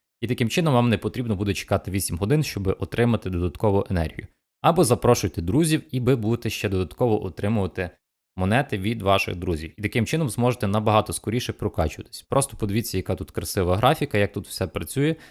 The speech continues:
Одразу вам хочу сказати, що зараз іде бета-версія, і розробники дійсно над цим працюють дуже активно, актуально, тому що люди реально заходять і бачать потенціал даної гри.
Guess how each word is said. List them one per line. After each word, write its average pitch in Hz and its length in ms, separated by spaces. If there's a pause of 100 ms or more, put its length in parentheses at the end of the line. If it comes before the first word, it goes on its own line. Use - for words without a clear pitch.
(160)
Одразу 110 280
вам 107 60
хочу 107 220
сказати, 101 360
що 98 140
зараз 92 340
іде 82 320
бета-версія, 95 960 (360)
і 127 120
розробники 110 520
дійсно 110 340
над 98 160
цим 98 160
працюють 104 420
дуже 95 380 (100)
активно, 113 520
актуально, 113 460
тому 95 280
що 92 260 (120)
люди 107 260
реально 95 320
заходять 104 580 (360)
і 117 120
бачать 110 360
потенціал 98 460
даної 92 280
гри. 80 240